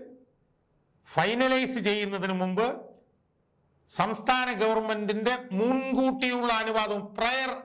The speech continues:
അപ്രൂവലും വാങ്ങേണ്ടതാണ്. അതും വാങ്ങിയിട്ടില്ല. പോരെ? അപ്പോ ഈ ലാവ്ലിൻ അഴിമതി കേസിൽ പിണറായി വിജയനെ മുച്ചൂടും കുരുക്കാൻ കഴിയുന്ന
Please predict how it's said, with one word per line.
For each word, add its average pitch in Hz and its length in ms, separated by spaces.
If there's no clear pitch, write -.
അപ്രൂവലും 220 540
വാങ്ങേണ്ടതാണ്. 180 760
അതും 190 420
വാങ്ങിയിട്ടില്ല. 156 880
പോരെ? 151 440
അപ്പോ 160 220
ഈ 226 380
ലാവ്ലിൻ 226 400
അഴിമതി 202 360
കേസിൽ 214 480
പിണറായി 240 520
വിജയനെ 214 760
മുച്ചൂടും 254 1200
കുരുക്കാൻ 254 720
കഴിയുന്ന 196 800